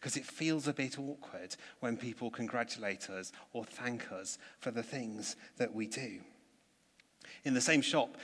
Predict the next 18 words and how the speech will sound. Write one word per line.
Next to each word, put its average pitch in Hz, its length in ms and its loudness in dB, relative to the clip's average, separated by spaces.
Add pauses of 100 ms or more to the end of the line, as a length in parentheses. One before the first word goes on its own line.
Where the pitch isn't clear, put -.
(120)
where 131 120 6
Jess 131 220 0
bought 131 200 -2
this 127 160 -2
from, 107 140 2
there 107 80 2
was 113 100 2
another 139 240 2
plaque - 400 -4 (180)
that 131 180 6
said, 127 280 6
"Humility 175 720 6
is 139 260 2
not 175 400 0 (240)
thinking 143 340 4
less 156 380 4
of 110 140 -4
yourself. - 720 -8